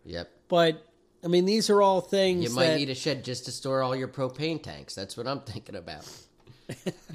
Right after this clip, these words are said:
Speaker 2: That, that only sounds right. Um, you know, I've talked about maybe you're so bored, you're like, "I don't know what to do.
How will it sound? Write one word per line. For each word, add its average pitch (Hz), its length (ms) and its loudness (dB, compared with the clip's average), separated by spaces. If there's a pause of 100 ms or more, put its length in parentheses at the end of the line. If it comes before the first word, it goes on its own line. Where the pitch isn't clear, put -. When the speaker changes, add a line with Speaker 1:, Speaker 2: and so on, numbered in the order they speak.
(720)
Speaker 2:
That, 180 240 4
that 175 180 2
only 170 280 2
sounds 160 460 2
right. 143 320 2 (640)
Um, 190 480 8 (480)
you 165 140 2
know, 175 300 4
I've 190 300 2
talked 170 360 4
about 156 420 -2 (300)
maybe 151 600 0 (260)
you're 156 120 -6
so 214 320 2
bored, 139 480 -4 (180)
you're 143 140 -6
like, 147 260 -8 (380)
"I 170 100 -2
don't 165 140 2
know 147 60 -2
what 156 300 -2
to 156 80 -6
do. 135 340 -4